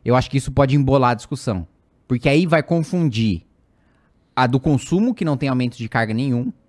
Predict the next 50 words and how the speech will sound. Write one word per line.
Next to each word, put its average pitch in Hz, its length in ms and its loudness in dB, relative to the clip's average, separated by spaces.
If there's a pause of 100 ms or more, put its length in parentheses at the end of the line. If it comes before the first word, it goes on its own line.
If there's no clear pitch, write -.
(540)
com 190 580 2
a 156 320 2
renda 147 240 0
e 139 40 -6
patrimônio, 139 500 -2
que 143 120 0
aí 131 140 2
tem 147 320 0
aumento 139 240 0
de 165 80 -6
carga. 95 400 -2 (100)
Que - 80 -2
aí 104 120 2
eu 104 40 0
vou 104 140 -2
votar 156 240 -4
contra. 92 360 -6
Eu 117 40 -4
não 175 100 -2
voto 147 220 -4
aumento 143 140 -6
de 151 60 -6
imposto. 98 380 -12 (220)
Eu - 80 -12
não 123 100 -4
voto 117 200 -4
aumento 113 140 -6
de 117 60 -8
imposto. - 360 -14 (360)
Eu 175 200 4
acho 180 320 -2
que 175 100 -2
tem 143 160 -2
que - 60 -12
tributar 139 600 0 (300)
mais, 165 560 2
como 165 220 2
mundo 156 280 2
desenvolvido, 123 560 2
mais 151 220 0
a 160 80 2
renda 135 220 2
e - 20 0
o 117 40 0
patrimônio 113 420 0
do 98 100 -4
que 117 80 -6
o 104 60 -2
consumo? 113 480 -2 (280)
Acho. - 460 0